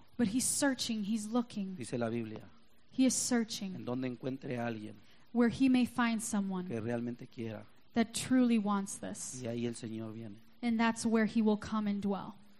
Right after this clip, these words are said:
Speaker 2: Gloria a Dios. Vamos a tomar unos minutos. Eh, quiero mantener el servicio en una, una manera reverenda. ¿Está bien?
Speaker 1: Amen. I wanna go ahead and have us do this here at this time.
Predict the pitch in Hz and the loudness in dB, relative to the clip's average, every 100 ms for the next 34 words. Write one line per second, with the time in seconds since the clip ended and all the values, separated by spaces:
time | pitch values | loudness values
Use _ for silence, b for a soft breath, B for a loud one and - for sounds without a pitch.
0 | b b b b 135 123 120 113 110 110 | b b b b -2 2 4 2 0 -2
1 | 165 190 185 165 170 175 156 143 170 - | 0 2 2 6 6 6 4 4 2 4
2 | 160 - - - - b b b b 175 | 4 2 -12 -18 -20 b b b b 2
3 | 127 120 - 160 160 147 139 151 147 - | 4 4 8 8 8 6 6 6 6 4
4 | 131 147 151 - 147 135 135 135 131 131 | 4 4 4 6 6 6 2 -2 -2 -4
5 | 143 147 143 123 127 123 117 113 123 135 | -4 -6 -4 0 2 2 0 0 0 2
6 | 139 127 - 120 120 123 156 - B B | 0 0 -2 -2 2 2 0 -10 B B
7 | B B 247 233 233 226 247 254 247 247 | B B 2 4 4 4 2 2 2 2
8 | 240 202 240 226 226 196 220 220 220 - | 2 2 2 2 -2 -2 -2 -2 -4 -6
9 | - b b 214 226 226 - - 214 208 | -12 b b 0 2 2 -2 -2 0 0
10 | 208 202 - - 202 190 185 | -2 -10 -10 -10 -6 -6 -6